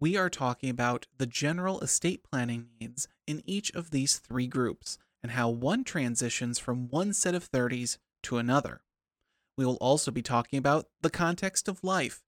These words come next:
and why certain ages require certain estate planning services. Now, none of these transitions are clean. You won't wake up on your thirtieth birthday or your sixtieth birthday and say, "I'm now in my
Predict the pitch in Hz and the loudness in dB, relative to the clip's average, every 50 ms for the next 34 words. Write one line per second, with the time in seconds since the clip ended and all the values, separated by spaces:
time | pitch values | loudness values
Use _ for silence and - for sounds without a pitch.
0 | _ _ _ _ _ - 160 165 156 156 165 160 156 156 - - - 180 185 190 | _ _ _ _ _ -4 -2 -2 0 2 4 4 4 4 2 2 2 2 2 0
1 | - - 226 220 208 - - 135 123 120 107 - 113 113 117 - 127 127 - - | 0 -2 -4 -6 -4 -2 -2 -2 -2 -2 -2 -4 -2 -2 -2 -2 -4 -4 -6 -2
2 | - 131 120 123 123 123 123 117 - - 139 131 123 - 135 127 131 - - 139 | 0 0 2 2 0 0 0 0 0 2 2 2 2 0 -2 -4 -4 -2 2 2
3 | - - - 110 110 120 - _ _ _ - 80 92 113 127 - - 185 202 214 | 2 2 2 -2 -8 -8 -10 _ _ _ -14 -12 -10 -8 -8 -4 0 0 0 2
4 | 180 135 - - - - - - - - _ _ _ _ _ _ _ _ _ _ | 0 0 -2 -4 -6 -6 -8 -8 -8 -10 _ _ _ _ _ _ _ _ _ _
5 | _ _ _ _ 117 113 113 113 113 - 127 123 123 123 135 156 165 175 185 185 | _ _ _ _ -2 0 0 0 -2 -2 0 2 4 4 4 4 4 4 2 2
6 | 180 - - 180 180 180 165 175 180 180 - 185 180 175 180 180 175 - - 196 | 0 -2 -2 -2 -2 0 2 2 2 2 0 -2 -2 0 0 0 -2 -2 -4 -2
7 | 196 165 123 98 - _ _ _ _ _ _ - 160 202 220 185 165 180 185 190 | -2 -2 -2 -4 -6 _ _ _ _ _ _ 0 2 2 4 4 4 2 2 2
8 | - - - - 143 165 170 - 160 151 175 - - 135 127 131 131 127 135 151 | -2 -4 0 4 4 4 4 6 4 4 4 4 2 0 0 2 0 0 0 0
9 | 160 165 151 - - _ - 135 151 160 175 175 - - - 160 165 165 - - | 0 0 -2 -4 -6 _ 4 4 6 6 6 4 2 2 0 0 0 0 0 0
10 | 165 170 170 170 - 123 131 135 143 160 160 - - - 202 202 - - - 135 | 0 0 0 0 0 0 2 2 2 2 2 2 2 2 2 2 2 0 -2 -2
11 | 127 - - 123 127 - - 131 131 131 127 - - 131 127 123 - - _ _ | -2 0 0 0 0 0 0 -2 -2 0 0 0 2 2 2 0 -2 -6 _ _
12 | _ _ _ _ - 120 123 131 143 139 139 147 156 160 156 165 165 170 180 196 | _ _ _ _ 2 6 8 8 8 8 6 6 8 8 6 6 4 2 2 0
13 | 208 | 0